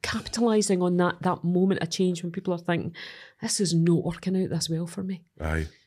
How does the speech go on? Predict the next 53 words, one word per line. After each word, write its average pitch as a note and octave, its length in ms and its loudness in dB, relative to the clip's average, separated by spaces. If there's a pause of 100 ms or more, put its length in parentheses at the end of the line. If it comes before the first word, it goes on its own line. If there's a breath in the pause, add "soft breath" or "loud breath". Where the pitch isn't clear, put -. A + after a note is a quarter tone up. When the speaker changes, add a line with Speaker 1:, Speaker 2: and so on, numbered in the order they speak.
(160)
Speaker 1:
I A3 100 4
might A3 300 2
need, F#3 360 0 (340 soft breath)
I G#3+ 80 2
might A3 220 2
need F3 220 2
help E3+ 300 0
to - 100 -8
try E3+ 180 0
and E3+ 120 0
do E3 100 -2
something E3 440 -4
else D#3 280 -8 (320 loud breath)
and E3+ 120 2
get - 140 0
out F3 180 0
of - 20 -6 (100)
this E3+ 220 -4
life." E3+ 360 -8 (360 loud breath)
Because G#3 400 2
often G#3 360 0 (420)
people F#3+ 240 0
were E3 160 4
on F3 180 2
their D#3+ 120 2
phones F3 440 0
plotting - 360 -2
their E3 100 2
revenge, D#3 440 -2 (220)
you G3+ 60 0
know, G#3 80 4
that - 200 -4
Speaker 2:
I - 60 2
know. D#2+ 80 0
Speaker 1:
tit-for-tat E3+ 300 0
violence. F#3 480 -4
Speaker 2:
Aye. G#2+ 260 0 (240 loud breath)
Speaker 1:
And A3 80 0
so A#3 140 0
it A3+ 60 0
was A#3 100 -2
a G#3+ 100 4
good A3 480 -2
time A#3 300 2
to F3+ 60 -4
try G3+ 240 0
and G3 180 2
do G3 120 0
something. G3 540 0
And E3+ 160 0 (400 loud breath)
we C4+ 220 6
always A#3+ 340 4
said - 480 -4